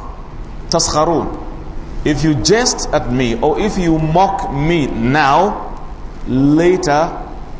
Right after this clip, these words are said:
we shall certainly pay you back in the same coin. We are going to mock at you, "كَمَا تَسْخَرُونَ," in the same like manner you are mocking at us.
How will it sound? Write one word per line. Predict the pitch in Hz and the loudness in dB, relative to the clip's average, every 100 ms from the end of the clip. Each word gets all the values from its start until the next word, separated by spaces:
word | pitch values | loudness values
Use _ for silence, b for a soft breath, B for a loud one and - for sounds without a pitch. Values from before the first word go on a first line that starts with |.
| - - | -10 -4
we | 123 | -2
shall | 127 139 131 | 0 2 2
certainly | - - 180 190 185 165 160 156 147 151 - - - - - - - - | 2 2 2 0 0 0 2 2 2 -2 -6 -6 -6 -4 -4 -4 -4 0
pay | 156 | 2
you | 156 | 4
back | 143 147 143 | 4 2 2
in | 127 | 0
the | |
same | 110 135 131 | 0 0 0
coin. | - 110 - - - - - - - - - - - - | 0 0 -2 -6 -6 -6 -6 -4 -4 -4 -4 -2 -2 0
We | 104 | 2
are | |
going | 104 131 147 147 | 4 4 4 2
to | 135 | 2
mock | 127 139 - | 2 0 0
at | 117 - 113 | -2 0 2
you, | 120 135 143 143 143 - - - | 2 4 4 2 0 -4 -6 -6
"كَمَا | - 127 123 135 143 143 | -2 2 4 4 2 2
تَسْخَرُونَ," | 160 - - 135 131 147 143 135 | -2 -2 -2 0 2 2 0 -2
in | |
the | 131 135 | 0 0
same | 190 185 | 0 2
like | 165 147 | 0 2
manner | 143 135 131 - - - - - | 0 2 0 -2 -6 -8 -8 -2
you | 101 | 0
are | 98 | 2
mocking | 117 123 135 | 2 2 0
at | 131 | 2
us. | 113 180 175 - | 2 2 2 -2